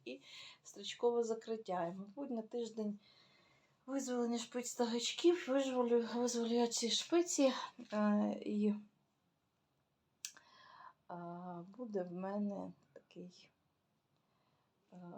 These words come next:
е, ну, коротенький, ну, така шкарпетка вже одна зв'язана, і моїм завданням буде зв'язати іншу шкарпетку. Мені дуже подобається в'язати такий,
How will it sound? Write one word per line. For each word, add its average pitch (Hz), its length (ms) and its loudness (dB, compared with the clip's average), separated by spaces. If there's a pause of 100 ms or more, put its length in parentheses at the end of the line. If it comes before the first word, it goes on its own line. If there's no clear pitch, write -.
(2000)
е, 190 540 -14
ну, 262 280 -6 (1000)
коротенький, 202 800 -6 (1040)
ну, 214 140 -8
така - 300 -10
шкарпетка - 480 -10
вже - 180 -8
одна - 240 -6
зв'язана, 220 680 -2 (120)
і 180 360 -18
моїм 180 320 -12
завданням 233 440 -8
буде 190 240 -12
зв'язати 180 600 -14
іншу - 180 -20
шкарпетку. - 640 -8 (440)
Мені 220 580 2
дуже 202 320 -2
подобається 185 1120 2
в'язати 185 680 2
такий, 202 560 -6